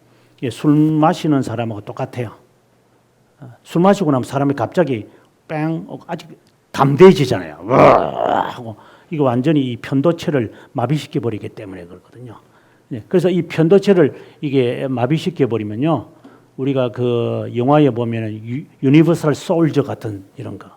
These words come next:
혹시 아세요? 그런, 예. 예, 그런 이 영화들을 보면은 이 무서움과 이, 이 아픔을 못 느끼게끔 한 요 편도체를 이를, 어, 어, 없애버리면 사람이 그래 되는 거예요.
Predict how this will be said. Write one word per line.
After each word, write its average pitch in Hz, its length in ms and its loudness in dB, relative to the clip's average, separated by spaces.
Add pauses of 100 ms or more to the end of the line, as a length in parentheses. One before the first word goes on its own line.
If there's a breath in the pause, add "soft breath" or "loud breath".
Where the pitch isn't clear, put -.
혹시 127 200 -14
아세요? 139 360 -8 (380 soft breath)
그런, 104 300 -20
예. 113 120 -14 (520 soft breath)
예, 107 180 -14
그런 147 380 4
이 120 180 -4
영화들을 123 420 2
보면은 110 380 -4 (260 loud breath)
이 113 240 -6
무서움과 117 840 2
이, 123 360 -2
이 117 280 -6
아픔을 120 580 4
못 117 200 2
느끼게끔 170 580 6
한 87 120 -14 (260 soft breath)
요 196 260 4
편도체를 170 640 2 (1300 loud breath)
이를, 131 460 2 (460)
어, 147 80 -10
어, 147 360 -4
없애버리면 151 560 4
사람이 123 320 -2
그래 135 200 0
되는 107 260 -8
거예요. 95 280 -12